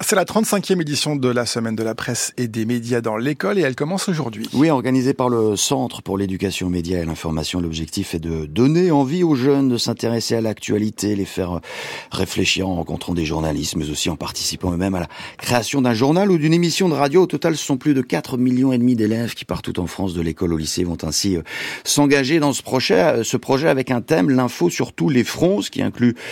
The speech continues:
Speaker 2: euh, le journalisme en temps de guerre, mais aussi les questionnements du secteur liés à l'intelligence artificielle, sans oublier l'environnement comme nouveau champ d'information. De fait, le climat est aujourd'hui l'un des sujets les plus mobilisateurs, d'après une étude de l'Arcom publiée la semaine dernière. Quand les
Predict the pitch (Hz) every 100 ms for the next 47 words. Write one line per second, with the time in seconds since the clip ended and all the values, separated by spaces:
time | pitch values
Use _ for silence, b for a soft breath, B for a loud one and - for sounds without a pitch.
0 | B B - 95 98 98 104 101 104 98
1 | 92 117 127 135 156 143 131 104 95 110
2 | 90 90 - 92 82 85 82 78 78 87
3 | - 90 87 85 90 85 90 98 107 113
4 | 123 135 135 120 110 - 117 135 135 233
5 | 202 180 151 147 139 180 202 B B B
6 | - 104 147 202 170 185 160 147 147 147
7 | - 110 110 113 113 107 143 127 110 101
8 | 101 92 - 143 104 - - 101 90 B
9 | B - - 170 151 185 175 123 110 110
10 | 120 113 101 95 101 107 110 90 107 104
11 | 92 95 92 85 - 123 113 90 98 92
12 | 87 - 95 90 85 - 120 104 98 104
13 | 117 107 - 127 113 117 151 - 131 120